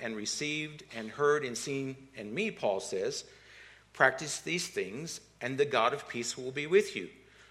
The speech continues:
Other places, Paul says, "Be a follower of me as I'm a follower of Christ." He's like, "Do the things that bring you in proximity to the Prince of Peace," right? That bring you into proximity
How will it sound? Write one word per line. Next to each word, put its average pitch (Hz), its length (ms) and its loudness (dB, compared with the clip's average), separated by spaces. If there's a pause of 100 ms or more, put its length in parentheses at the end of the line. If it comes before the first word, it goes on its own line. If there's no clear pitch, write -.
Other 185 220 2
places, 131 400 -2
Paul 135 300 4
says, 127 260 0
"Be 135 220 2
a 190 60 8
follower 156 400 4
of 147 140 -4
me 185 200 2
as 143 240 2
I'm 156 260 6
a 180 40 0
follower 170 480 0
of 165 140 -4
Christ." - 600 -6 (440)
He's 185 120 -2
like, 175 200 2 (260)
"Do 208 200 0
the 262 140 -4
things 123 720 -8 (680)
that 156 240 2
bring 185 220 2
you 202 140 2
in 180 140 2
proximity 156 800 0 (520)
to 208 100 2
the 196 100 -2
Prince 190 320 4
of 220 160 -4
Peace," 262 540 -2 (260)
right? 196 260 4 (120)
That 147 160 -4
bring 156 240 0
you 202 120 0
into 196 180 -2
proximity 170 880 -2